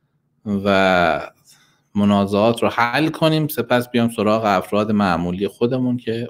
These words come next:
اونها صحبت کنن. بله. اه، خب، شاهین میگه من دستم بالا مونده همینطور.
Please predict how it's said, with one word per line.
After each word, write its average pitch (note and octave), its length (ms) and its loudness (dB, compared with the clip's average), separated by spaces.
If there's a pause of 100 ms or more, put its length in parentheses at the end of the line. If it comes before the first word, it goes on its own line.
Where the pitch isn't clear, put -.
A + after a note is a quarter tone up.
اونها F#2 460 -6
صحبت - 580 -6
کنن. - 100 -20 (1400)
بله. D#2 200 -8 (3000)
اه، B2 720 4
خب، A#2+ 300 -4
شاهین C3 420 0
میگه D#3 180 -2
من D#3+ 180 -2
دستم D#3 640 -2
بالا A#2+ 300 4
مونده F2 380 0
همینطور. E2+ 640 -6